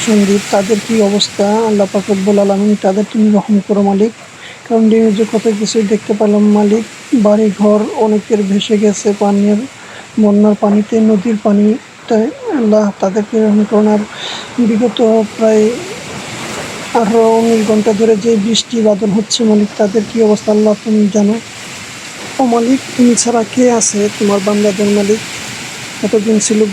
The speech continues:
গরম, গরম, সেই গরমের জন্য আপনার কাছে দরখাস্ত করতাম যে বৃষ্টি দান করুন মালিক, রহম করুন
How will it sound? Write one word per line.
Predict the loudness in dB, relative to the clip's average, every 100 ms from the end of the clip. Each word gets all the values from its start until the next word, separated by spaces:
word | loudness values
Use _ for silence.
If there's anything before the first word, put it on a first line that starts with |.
| 0
গরম, | 2 2 2
গরম, | 2 2 0 -2
সেই | -2 0 2
গরমের | 2 2 2
জন্য | 2 2 0
আপনার | -4 -4
কাছে | -2 -2
দরখাস্ত | -2 -4 -6 -6 -4 -2
করতাম | -2 -2 -2 0
যে | 0 0 -2
বৃষ্টি | -6 -4 -4 -4 -6 -14 -16 -12 -4
দান | -2 -2 -2
করুন | -2 0 2
মালিক, | 0 0 -2 0
রহম | 2 4 2 0
করুন | -2 0